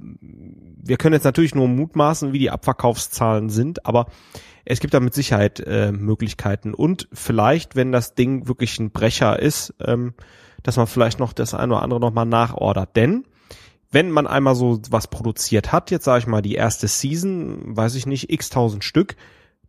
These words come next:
na, dann sind die nun mal da und das Geld ist rausgehauen. Und klar, erstmal versuche ich meine Kosten einzuspielen, dann ein bisschen Gewinn machen, aber alles, was da rausgeht, ist on the top.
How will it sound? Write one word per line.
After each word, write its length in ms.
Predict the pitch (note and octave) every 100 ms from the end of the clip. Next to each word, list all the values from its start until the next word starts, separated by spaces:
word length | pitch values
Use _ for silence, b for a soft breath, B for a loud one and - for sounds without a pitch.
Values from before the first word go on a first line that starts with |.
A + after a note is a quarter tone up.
| F3+
na, 60 |
dann 160 | G#2+ G#2
sind 160 | A2+
die 80 | B2
nun 140 | D#3+ E3
mal 140 | D#3+
da 220 | C#3 A2+
und 100 | A2
das 160 | A2+ -
Geld 260 | A#2 C#3
ist 200 | D3+ - G2+ -
rausgehauen. 720 | A2+ A#2+ - G2 G2 G2 G2+
Und 260 | - A2 -
klar, 380 | A#2 C3+ F#3+
erstmal 240 | - B2+ A#2+
versuche 300 | - A2+ B2
ich 80 | A2+
meine 160 | G#2
Kosten 360 | - C#3+ - E3
einzuspielen, 640 | - D3+ - - D#3 D3
dann 160 | A#2 A2+
ein 60 |
bisschen 260 | A#2 G#2+ G#2+
Gewinn 320 | G#2 G#2 B2+
machen, 300 | D#3+ F3 F3
aber 200 | - -
alles, 200 | A#2+ A2
was 100 | G#2+
da 100 | G2
rausgeht, 520 | F#2+ G2+ C#3 - D#3
ist 100 | -
on 160 | - B2+
the 80 | B2+
top. 380 | - B2 -